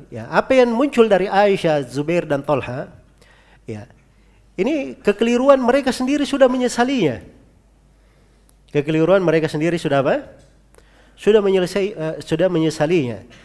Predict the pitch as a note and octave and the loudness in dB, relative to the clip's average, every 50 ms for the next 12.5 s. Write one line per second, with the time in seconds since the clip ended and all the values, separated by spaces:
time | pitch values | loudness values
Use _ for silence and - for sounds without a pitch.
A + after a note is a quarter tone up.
0 | _ _ - - - - - E3 F#3+ A#3 A3+ G#3+ A3+ G#3+ G#3+ A3 G#3+ G3 F#3 F3+ | _ _ -20 -20 -14 -8 -6 2 4 4 4 4 4 2 2 2 4 2 2 2
1 | F3+ E3+ D3+ D3 C#3+ C#3+ D3 G#3+ C#4 E4 C4 G#3+ - - _ - - C#3 E3+ G3 | 2 0 0 2 0 0 0 0 -2 -4 -6 -10 -14 -20 _ -16 -6 -2 0 0
2 | C4+ C4 C4 A#3 A#3+ G#3+ - G3+ G#3+ G3+ - A#3 A#3 G3 E3 D#3 D3+ D3 - C#3+ | 2 0 0 -2 -2 -4 -4 -4 -4 -4 -4 -4 -2 0 0 0 0 -2 -2 -2
3 | C3 C3 A#2+ - B2 C3 C#3 B2+ B2+ A#2 - - - - - C3 C3 C3 B2 C#3 | -4 -4 -4 -4 -4 -4 -4 -4 -4 -8 -10 -14 -18 -10 -8 -6 -6 -6 -6 -6
4 | D3 C#3+ C#3 B2+ A2 G2+ - - _ _ _ _ _ _ _ _ _ _ _ - | -6 -6 -6 -8 -8 -12 -16 -20 _ _ _ _ _ _ _ _ _ _ _ -6
5 | C3+ C3 C#3 C3 B2+ B2 A2 - B2 A2+ A2+ G#2 - - - - - _ - - | -4 -2 -2 -2 -2 -4 -6 -8 -10 -10 -10 -12 -14 -16 -20 -20 -20 _ -20 -20
6 | - - - _ _ _ _ _ _ _ _ _ _ _ _ _ _ - A#2 G#2 | -20 -20 -20 _ _ _ _ _ _ _ _ _ _ _ _ _ _ -14 -12 -12
7 | F#2+ - - - - - _ _ _ _ _ _ _ _ _ _ _ _ _ _ | -12 -14 -18 -20 -20 -20 _ _ _ _ _ _ _ _ _ _ _ _ _ _
8 | C#3 B2+ A#2 G2 - - - _ _ _ _ _ _ _ _ _ _ _ _ _ | -8 -8 -8 -8 -14 -20 -20 _ _ _ _ _ _ _ _ _ _ _ _ _
9 | _ _ _ _ _ _ _ _ _ _ _ _ _ _ _ _ _ _ _ _ | _ _ _ _ _ _ _ _ _ _ _ _ _ _ _ _ _ _ _ _
10 | _ - - - _ _ _ _ _ _ - A#2+ G#2+ - - _ _ _ _ _ | _ -20 -20 -20 _ _ _ _ _ _ -10 -8 -8 -10 -14 _ _ _ _ _
11 | _ - C#3 D3+ D#3 D3 D#3 D#3 C#3+ C#3 C3 A#2+ A2+ A2 G#2+ G2+ - - - - | _ -8 -8 -6 -2 -2 -2 -2 -2 -4 -4 -6 -6 -8 -10 -14 -16 -18 -20 -20
12 | - - A#2 A2+ G#2+ A2+ C#3+ F#3+ F3+ | -16 -14 -12 -10 -10 -8 -10 -10 -10